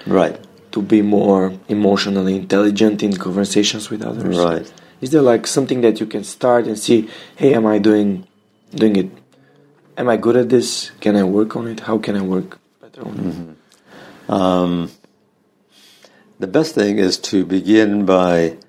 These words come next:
Speaker 1: practicing the process of understanding someone deeply. And by that I mean to really,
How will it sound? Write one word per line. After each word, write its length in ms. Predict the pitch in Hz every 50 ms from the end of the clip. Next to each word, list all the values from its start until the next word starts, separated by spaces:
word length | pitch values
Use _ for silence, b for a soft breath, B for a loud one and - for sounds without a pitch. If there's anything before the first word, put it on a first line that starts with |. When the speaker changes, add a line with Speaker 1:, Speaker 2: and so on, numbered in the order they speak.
| _ _ _ _ _ _ _
Speaker 1:
practicing 880 | - - 120 120 123 120 - 107 - - 110 101 98 95 95 95 92 - B B B B B B B B -
the 80 | - -
process 580 | - - 107 107 104 - - 98 92 92 -
of 180 | - 92 92 -
understanding 560 | 101 104 107 101 - - 117 98 90 87 87
someone 380 | - - - 92 85 87 85 87 - - 104 95
deeply. 500 | 87 98 101 101 98 95 - - - - - _ _ _ _ _ _ _ _ _ _ _ _ _ _ _ _ _ _ _ _ _ _ _ _ _ _ _ _ _ _ _ _ _ _ -
And 320 | - 98 92 90 87 87
by 120 | 95 95
that 180 | 95 104 110 113
I 100 | 110 98
mean 260 | 92 95 98 98 95 95
to 160 | - - 95
really, 580 | 90 117 123 107 117 120 110 104 101 92 98